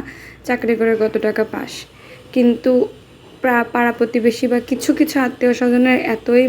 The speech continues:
মাথা ঘামাই যে "হ্যাঁ বল", যদি না বলতে চাই তাহলে বল, "কেন বলবি না? বললে কি সমস্যা?" কিন্তু তাদের, মানে, তাদেরকে বলা দরকার যে "ভাই, আমি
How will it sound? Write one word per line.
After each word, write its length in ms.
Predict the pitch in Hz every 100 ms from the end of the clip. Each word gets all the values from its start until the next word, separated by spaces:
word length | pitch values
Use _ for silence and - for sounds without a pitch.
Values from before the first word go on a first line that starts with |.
| 254
মাথা 340 | 233 226 233
ঘামাই 440 | 226 240 240 240 220 - - - - - -
যে 200 | - 226 214
"হ্যাঁ 260 | 220 233 208
বল", 260 | 220 220 214 208 - - -
যদি 220 | 247 233
না 180 | 254 254 269
বলতে 360 | 269 269 - 214
চাই 220 | 220 220
তাহলে 300 | 220 220 220 220
বল, 140 | 220 220
"কেন 180 | 262 262 262
বলবি 380 | 233 220 220 220
না? 100 | 226
বললে 340 | 208 233 226 220
কি 180 | 220 214
সমস্যা?" 560 | - 196 202 - - - - - - - - - - - - - - - -
কিন্তু 220 | - 240
তাদের, 320 | 233 220 233 226 - - - -
মানে, 260 | 226 220 208 202
তাদেরকে 380 | 226 226 240 233 262
বলা 360 | 226 226 220 214 214 208 - -
দরকার 440 | 214 220 202 214 208 -
যে 160 | 214 208 208
"ভাই, 220 | 214 220 220 -
আমি 240 | - 226